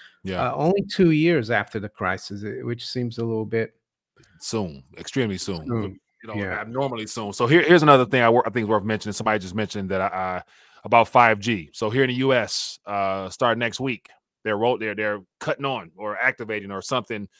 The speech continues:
Speaker 1: with some five G, which I thought things were already on, but it looks like they're gonna be ramping things up. And of course,
Speaker 2: Yeah.
Speaker 1: nobody knows how that w-,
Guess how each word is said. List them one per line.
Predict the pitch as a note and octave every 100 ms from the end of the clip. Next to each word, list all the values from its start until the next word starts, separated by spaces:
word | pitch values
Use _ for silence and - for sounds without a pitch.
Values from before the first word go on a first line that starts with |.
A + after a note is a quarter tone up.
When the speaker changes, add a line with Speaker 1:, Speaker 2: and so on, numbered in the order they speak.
| _ _ -
Speaker 1:
with | A2+
some | - A2+
five | A#2+ A2+ G2
G, | A2
which | G#2+
I | A2
thought | A#2+ A2+ A2
things | A#2 G#2+
were | G#2
already | G2+ G2 G2
on, | B2 B2+ G2+ F#2+
but | G2+
it |
looks | A2+ B2
like | G#2+
they're | G#2+
gonna | G#2
be | F2+
ramping | F#2 A2 G#2+ G2
things | G#2+ G2+
up. | A2+ A2 - _ _ _ _
And | B2
of | A#2
course, | E3+ D#3 D#3 D3+
Speaker 2:
Yeah. | D3 C#3
Speaker 1:
nobody | C3 C3 B2+
knows | B2+ B2+ B2 A#2
how | B2 A2
that | G2+ A2 A2+
w-, | A2+